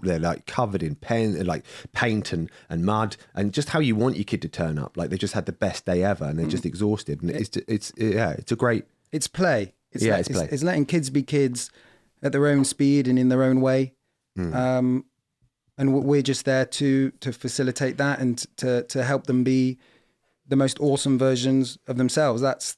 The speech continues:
Speaker 2: that's our, that's our, that's our mission, is to, is how can we inspire those little people,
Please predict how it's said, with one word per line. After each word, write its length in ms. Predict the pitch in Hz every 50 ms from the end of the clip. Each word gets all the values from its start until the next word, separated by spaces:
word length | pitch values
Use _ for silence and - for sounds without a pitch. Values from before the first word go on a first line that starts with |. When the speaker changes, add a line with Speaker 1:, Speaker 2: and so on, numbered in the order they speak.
| _ -
Speaker 2:
that's 280 | - 143 127 107 -
our, 500 | 143 131 127 123 127 123 120 120 120 117 - _ _ _ _ _ _ _ _ _ _ -
that's 180 | 190 185 160 156
our, 200 | 147 139 139 139 143
that's 200 | - 160 147 139
our 120 | 151 131 123
mission, 440 | 123 120 - - 123 120 139 139 _ _ _ -
is 120 | 127 - -
to, 380 | - 135 131 123 120 120 117 - _ _ _ -
is 100 | 139 139
how 140 | 165 170 156
can 140 | - 156
we 100 | 147 143
inspire 380 | 135 127 - - - 131 131 131
those 180 | 131 143 135 127
little 160 | 127 120 120
people, 520 | 107 131 123 120 - 123 117 113 117 117